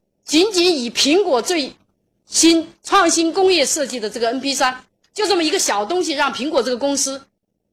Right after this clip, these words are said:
成为重新夺回我们电子数码产品的这种叫做行业领导者地位。你可以想见它的，我们讲的流行程度有多高，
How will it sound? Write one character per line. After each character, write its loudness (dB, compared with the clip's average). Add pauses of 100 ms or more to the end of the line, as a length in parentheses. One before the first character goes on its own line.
成 -2
为 2
重 -2
新 0
夺 0
回 -4 (400)
我 -8
们 -2
电 2
子 -6
数 -2
码 -2
产 -4
品 -6
的 -2
这 -6
种 -2 (200)
叫 2
做 0
行 0
业 2
领 0
导 2
者 -4
地 -6
位。 -4 (220)
你 -12
可 2
以 2
想 -2
见 -2
它 0
的， -6 (960)
我 -4
们 -2
讲 0
的 -2
流 -2
行 -4
程 -6
度 -4
有 -4
多 -2
高， -4